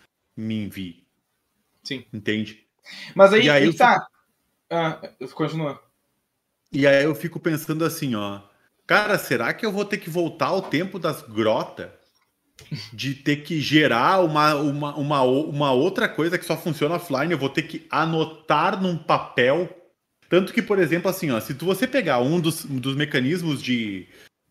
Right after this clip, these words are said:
Speaker 1: de autenticação, de recuperação de conta, tanto, eh, se você pegar na sua conta da Microsoft, da sua conta do Google,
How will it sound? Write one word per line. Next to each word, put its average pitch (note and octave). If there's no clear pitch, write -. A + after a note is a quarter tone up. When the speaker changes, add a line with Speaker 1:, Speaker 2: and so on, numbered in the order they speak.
Speaker 1:
de A#2+
autenticação, C3+
de B2
recuperação D3+
de D3+
conta, D3
tanto, E3
eh, C3
se -
você C3+
pegar E3
na C#3+
sua D#3
conta D#3
da D#3
Microsoft, C#3
da C3
sua D3
conta D3
do B2+
Google, A2+